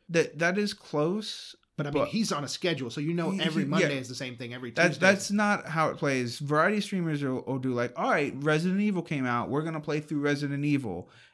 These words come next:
Speaker 1: And then once we're done with Resident Evil, I'm gonna play Donkey Kong Country 'cause I wanna replay that." You know, it's like they,
Speaker 2: Okay.
Speaker 1: or, or they'll be like, "Hey, I'm gonna poll the chat. What do you guys wanna see me play?" And v-, versus streamers like Ninja, who are like, "I'm gonna play Fortnite every day for eight hours."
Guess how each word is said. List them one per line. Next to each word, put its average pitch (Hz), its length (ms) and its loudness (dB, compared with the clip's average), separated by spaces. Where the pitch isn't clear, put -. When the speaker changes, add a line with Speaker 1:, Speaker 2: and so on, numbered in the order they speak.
Speaker 1:
And 131 200 -2
then 139 380 4
once 151 180 0
we're 165 60 0
done 175 220 2
with 175 160 -4
Resident 160 340 0
Evil, 160 320 0
I'm 147 220 0
gonna 160 160 -2
play 160 340 2
Donkey 156 360 0
Kong 151 260 2
Country 143 420 -2
'cause 120 180 -4
I 127 120 0
wanna 127 200 -2
replay 123 440 -2
that." 87 240 -6
You 175 120 -2
know, 156 160 2
it's 151 180 0
like 156 260 2
they, 160 240 4
Speaker 2:
Okay. 120 140 -2
Speaker 1:
or, 156 140 4
or 165 200 6
they'll 160 160 4
be 156 140 0
like, 156 200 2
"Hey, 180 300 2
I'm 143 120 2
gonna 147 160 -2
poll 160 300 -2
the 147 80 0
chat. 151 340 2
What 143 140 0
do 151 60 2
you 151 100 2
guys 151 240 4
wanna 135 200 -2
see 151 200 -2
me 180 220 0
play?" 117 540 -2
And 143 240 -2
v-, 143 200 -6
versus 151 480 0
streamers 165 600 -2
like 123 220 0
Ninja, 131 640 4
who 143 120 0
are 131 120 0
like, 120 260 0
"I'm 165 140 0
gonna 180 120 0
play 117 180 -2
Fortnite 90 500 -4
every 117 240 -2
day 95 260 -4
for - 160 -10
eight 101 160 -4
hours." 58 560 -10